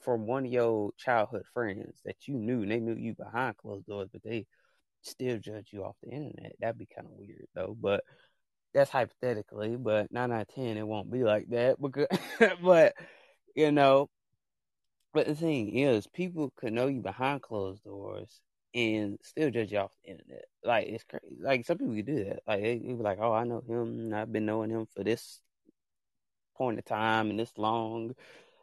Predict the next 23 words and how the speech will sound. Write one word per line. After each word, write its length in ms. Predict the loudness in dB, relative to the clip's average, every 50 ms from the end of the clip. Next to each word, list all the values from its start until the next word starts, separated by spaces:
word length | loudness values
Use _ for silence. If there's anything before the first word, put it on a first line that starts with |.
| _ -18 -8 -4
and 680 | 0 0 2 2 4 2 2 2 0 -2 -4 -4 -4
been 120 | -4 -2 0
knowing 200 | 0 0 0 -2
for 140 | -6 -6 -2
eight 200 | 0 0 0 0 -2
years, 280 | -4 -2 0 0 -2 -2
ten 300 | -4 -4 -4 -2 -2 -2
years, 260 | 0 0 0 -2 -4
twenty 280 | _ -6 -6 -4 -4 -4
years." 240 | -2 -2 -4 -4 -6 _ _ -20 -20 _ _ _ _ 2
And 500 | 6 8 8 8 8 8 8 6 4 0 -4 _ _ _ _ _ _ _ _ _ _ _ _ _ 0
they 120 | 2 2 2
still 320 | 2 0 0 2 4 4
don't 220 | 4 2 2 0 0
know 140 | 0 0
you, 180 | 0 0 0 0
and 80 | 0 0
they 120 | -2 -2
still 880 | -4 -6 -14 -18 -14 -8 -6 -4 -2 0 0 0 0 0 -2 -4 -6 -10 -10 -4
feel 160 | 0 0 2
like 300 | 2 2 2 0 0 -2 _ _ _ _ _ _ _ -2
the 160 | 0 0 0 0
internet, 500 | 0 -4 -2 -2 -2 -2 -2 -2 -2